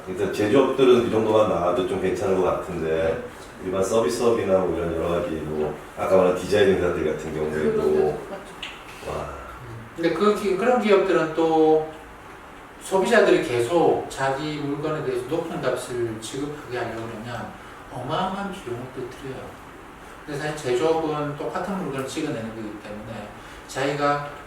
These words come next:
Speaker 2: 그런 이제 창조적인 활동에 어마어마한 돈을 쏟아부어야 될 필요는 없겠죠. 그런 의미에서 보면 뭐, 뭐, "이거나 저거 똑같은 거 아니냐?"라고 생각을 하지만 어쨌든 투자자 입장에서는 이 기업이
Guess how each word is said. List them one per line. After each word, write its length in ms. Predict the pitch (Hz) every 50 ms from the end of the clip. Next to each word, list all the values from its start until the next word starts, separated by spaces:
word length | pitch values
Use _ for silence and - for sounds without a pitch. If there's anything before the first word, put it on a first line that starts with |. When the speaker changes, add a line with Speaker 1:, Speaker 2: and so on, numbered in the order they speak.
| - - -
Speaker 2:
그런 400 | - 139 147 143 143 143 135 123
이제 160 | 113 123 123
창조적인 960 | 123 - - - - 135 135 135 135 139 139 135 160 170 175 185 180 175 - -
활동에 380 | - 120 117 - 120 120 127 123
어마어마한 480 | 110 110 113 113 - 139 147 147 147
돈을 260 | 139 123 117 117 117
쏟아부어야 560 | 117 - 156 156 151 143 - - 143 139 139 131 127
될 100 | 113 107 107
필요는 260 | - - 151 151 139 117
없겠죠. 400 | - - 127 120 - - 101 98 98 - - - - - - - - - -
그런 160 | - 214 220
의미에서 300 | 190 - 151 160 160 160
보면 400 | - 156 151 147 147 143 139 135
뭐, 340 | 131 127 131 131 131 131 - - - - - - -
뭐, 140 | 160 156 170
"이거나 280 | 185 202 208 233 226 -
저거 280 | - 160 156 147 - -
똑같은 360 | 165 156 151 147 - 214 208
거 60 | -
아니냐?"라고 420 | 139 135 135 147 147 135 131 131 120
생각을 340 | 123 131 131 131 127 120 120
하지만 380 | 120 123 120 - 123 120 117 113
어쨌든 560 | - 139 143 - 143 165 165 170 170 170 - - - - - - - - - - - - - -
투자자 280 | - - - 262 233 190
입장에서는 840 | 170 - 170 151 147 143 139 131 135 135 143 139 120 113 - 165 170 165 - - - - - - - - - -
이 120 | 165 170
기업이 600 | 165 180 180 170 170 160 160 156 156 156 160 -